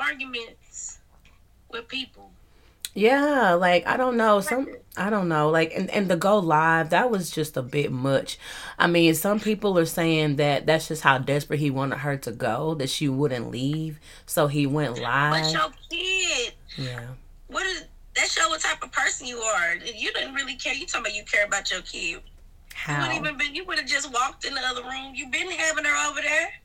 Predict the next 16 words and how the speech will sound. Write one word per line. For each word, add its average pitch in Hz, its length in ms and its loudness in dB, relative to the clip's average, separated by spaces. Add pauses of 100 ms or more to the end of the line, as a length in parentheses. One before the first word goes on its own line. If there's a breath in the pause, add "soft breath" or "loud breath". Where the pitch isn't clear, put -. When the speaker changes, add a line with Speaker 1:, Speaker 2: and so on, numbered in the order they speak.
(120)
Speaker 2:
Yeah, 151 460 -2
like, 147 200 0
how? 147 460 -2
How, 175 300 -4
how, 185 420 0
how 190 160 -4
do 196 80 -4
you 190 80 -4
care 202 160 -4
Speaker 1:
Maybe 185 120 2
Speaker 2:
about 165 140 2
your 156 120 0
Speaker 1:
somebody - 300 0
Speaker 2:
baby? - 40 -10
Speaker 1:
was 247 180 -8
coming 254 340 -2